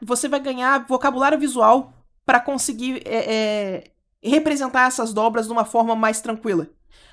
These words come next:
Mas o ideal mesmo é aprender a simplificar e aprender a pintar essas dobras bem, sabe?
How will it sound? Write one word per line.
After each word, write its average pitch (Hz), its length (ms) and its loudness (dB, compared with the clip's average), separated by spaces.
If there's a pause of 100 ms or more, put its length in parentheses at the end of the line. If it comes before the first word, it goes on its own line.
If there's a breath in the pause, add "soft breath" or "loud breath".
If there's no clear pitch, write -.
(160 soft breath)
Mas 240 720 4 (440)
o 254 180 0
ideal 294 400 4
mesmo 254 420 2
é 226 140 2
aprender 240 480 0
a 302 80 0
simplificar 311 760 0
e 240 160 -2
aprender 233 480 0 (140)
a 214 80 -2
pintar 226 400 0
essas 240 240 -2
dobras 202 400 0
bem, 160 260 -4 (160)
sabe? 160 400 -8